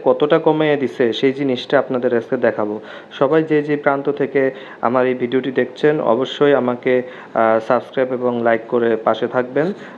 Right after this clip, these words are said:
সে এবং আমার ভিডিও শেয়ার করে সবার, আহ, সবাইকে, আহ, জানাতে সাহায্য করবেন। তো যাই হোক, আজকের যে ভিডিওটি সেটি হচ্ছে যে ads on reels-এ Facebook কী পরিমাণ ইনকাম কমিয়েছে তা একটু আপনাদেরকে দেখাই।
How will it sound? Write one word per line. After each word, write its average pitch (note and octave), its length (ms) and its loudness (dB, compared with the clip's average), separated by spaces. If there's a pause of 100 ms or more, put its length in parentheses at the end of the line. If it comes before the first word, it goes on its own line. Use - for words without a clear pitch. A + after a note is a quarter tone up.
সে - 140 0
এবং A#2 400 0
আমার A#2+ 240 0
ভিডিও B2 280 0
শেয়ার A#2+ 300 2
করে A#2+ 240 -2
সবার, A2+ 320 -2
আহ, - 640 -2
সবাইকে, A#2 480 0
আহ, G#2+ 720 -2
জানাতে B2 420 0
সাহায্য A2+ 420 -4
করবেন। G2+ 340 -2 (360)
তো C#3 80 2
যাই C#3+ 240 4
হোক, C#3 220 -2
আজকের C#3 360 0
যে C#3+ 100 2
ভিডিওটি B2+ 600 0
সেটি B2 300 -2
হচ্ছে B2+ 420 -2 (340)
যে B2+ 260 4
ads D#3 240 -2
on D3+ 80 0
reels-এ C3+ 320 0
Facebook C#3+ 380 2
কী C3+ 120 -2
পরিমাণ D3 360 0
ইনকাম B2+ 340 0
কমিয়েছে B2 520 0
তা B2+ 200 2
একটু A#2 240 -4
আপনাদেরকে A#2+ 440 -4
দেখাই। B2 440 2